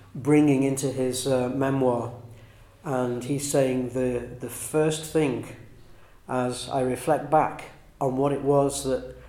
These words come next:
um, drew our attention to this, was we were captivated by this person, Jesus Christ. And I would just appeal to us and say that's gotta be the starting point for any would-be disciple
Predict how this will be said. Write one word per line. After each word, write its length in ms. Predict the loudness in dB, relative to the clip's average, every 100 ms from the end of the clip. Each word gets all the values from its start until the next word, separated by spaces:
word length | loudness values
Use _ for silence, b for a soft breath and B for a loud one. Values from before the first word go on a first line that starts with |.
| B B B -8
um, 480 | -2 -2 -2 -4 -6
drew 260 | -2 2 4
our 140 | 4
attention 500 | 2 0 -2 -2 -6
to 100 | -4
this, 380 | -4 -4 -6 -8
was 220 | -6 -4
we 140 | -2 0
were 140 | -2
captivated 840 | -4 -8 -6 -4 -2 -2 -4 -10 -6
by 200 | -6 -6
this 180 | -8
person, 480 | -8 -6 -6 -6 -8
Jesus 340 | -6 -8 -8 -10
Christ. 540 | -8 -8 -8 -14 -18 -20 -20 -20 B B B B B B B -8
And 120 | 0
I 80 | 4
would 100 | 4
just 460 | 2 0 -4 -8 -6
appeal 580 | -4 4 8 10 10 8
to 220 | 6 6
us 160 | 6 4
and 140 | 0
say 220 | 2 2
that's 220 | 2 0
gotta 220 | 0 0 2
be 160 | 0
the 120 | 0
starting 460 | 0 4 4 2 -4
point 280 | -2 -2 0
for 120 | 0
any 220 | 0 0
would-be 440 | 0 0 0 -4 -4
disciple 600 | -8 -4 -4 -4 -6